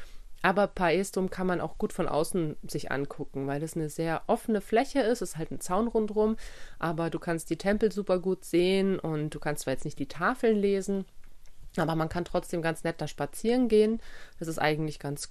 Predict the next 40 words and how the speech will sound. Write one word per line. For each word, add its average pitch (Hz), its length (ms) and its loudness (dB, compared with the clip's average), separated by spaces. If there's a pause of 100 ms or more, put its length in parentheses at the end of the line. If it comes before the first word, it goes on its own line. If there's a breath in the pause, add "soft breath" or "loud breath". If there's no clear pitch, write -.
(140)
cool 208 240 8
und, 151 500 -2
ähm, 139 300 0
der, 139 120 0
den 139 140 0
Kindern 202 300 0
hat's - 140 -2
auch - 180 -2
gefallen 220 460 0
tatsächlich. 214 580 -2
Die 160 80 -6
waren 156 100 0
natürlich 147 380 -4
ein 143 80 -6
bisschen 143 240 -8
enttäuscht, 170 340 -2
dass 160 100 -6
man 139 120 -4
nicht - 220 -6
rein 202 200 4
darf, 220 300 2
aber 170 220 2
die 180 200 0
haben 196 140 2
ja 180 100 2
sowieso 165 320 -2
die 165 140 -2
Tendenz, 139 400 -2
dann 143 120 -4
auch 139 140 -8
auf 143 140 -6
die 143 80 -8
Mauern 147 340 -2
zu - 140 -8
klettern, 120 420 -6
was 123 180 -8
nicht - 140 -10
so - 120 -10
geil 165 280 2
ist. 220 260 0